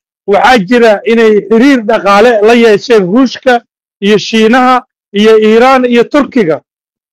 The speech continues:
Turkiga iyo, iyo, iyo Sacuudiga oo sanado ka hor isku dhacsanaa. Hadda best friend waay. Marka, siyaasaddan hadda aad noo, noo sheegtay way jirtay, laakiin mid hadda oo socota ma ahan.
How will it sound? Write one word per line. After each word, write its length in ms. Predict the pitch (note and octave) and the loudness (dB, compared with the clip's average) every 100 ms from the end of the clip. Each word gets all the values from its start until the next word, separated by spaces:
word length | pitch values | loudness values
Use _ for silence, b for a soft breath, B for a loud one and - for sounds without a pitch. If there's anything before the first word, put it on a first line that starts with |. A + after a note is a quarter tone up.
| _ - | _ -6
Turkiga 420 | C#4 - B3+ B3 | -6 -2 0 2
iyo, 480 | A#3 A3+ G#3+ G#3 G3+ | 2 2 2 2 0
iyo, 180 | A3+ A3+ | 0 0
iyo 200 | A3+ A3+ A3+ | 0 0 0
Sacuudiga 540 | - G#3 C#4 D4+ G#3+ | -2 -2 0 0 2
oo 220 | B3 G3+ - _ _ _ | 2 0 -4 _ _ _
sanado 220 | A#3 A#3 A#3 | 0 0 0
ka 140 | C#4 | -2
hor 100 | B3 | -2
isku 240 | G#3 D4 | -4 -4
dhacsanaa. 560 | D4 G3+ - G#3 F#3 - _ _ _ _ - | -2 -2 -2 -4 -4 -8 _ _ _ _ -6
Hadda 300 | G#3 F#3+ G#3+ | -4 0 -2
best 380 | D#3 A#3+ A#3 - A3+ | 0 -2 -2 -4 -4
friend 360 | A3+ B3+ C4+ G#3+ | 0 0 2 0
waay. 300 | F#3+ D#3+ B2+ _ _ _ _ _ _ _ _ _ | 0 -2 -4 _ _ _ _ _ _ _ _ _
Marka, 460 | G#3 B3+ C#4 B3+ G#3 _ _ _ - | -2 -2 -2 -2 -4 _ _ _ -2
siyaasaddan 500 | B3+ A3+ D4 A3+ B3 | 0 0 0 0 0
hadda 220 | C4 A#3 | 0 0
aad 200 | A3 G#3+ | 0 -2
noo, 400 | F#3 A3+ B3+ C4 | -2 0 2 0
noo 200 | A3 B3 | 0 0
sheegtay 600 | C4 - G#3+ - B3+ B3+ - _ _ _ G#3 | -2 -2 -4 -2 -2 -2 -6 _ _ _ -2
way 200 | C4+ C4+ | 0 0
jirtay, 500 | F3 G#3 - C4 B3+ | 0 -2 -2 -2 0
laakiin 520 | G#3+ G#3+ - C#4 C4+ - _ _ _ | -2 -2 -2 0 0 -4 _ _ _
mid 140 | A#3+ | -2
hadda 460 | A#3+ C4 G#3 A#3+ G3 _ - | 0 0 0 -2 -2 _ -4
oo 280 | G#3 G3 F#3 | 0 0 -2
socota 460 | - G3+ F#3+ - | -4 -4 -4 -4
ma 160 | G#3 B3 | -4 -4
ahan. 220 | G3 E3 | -4 -8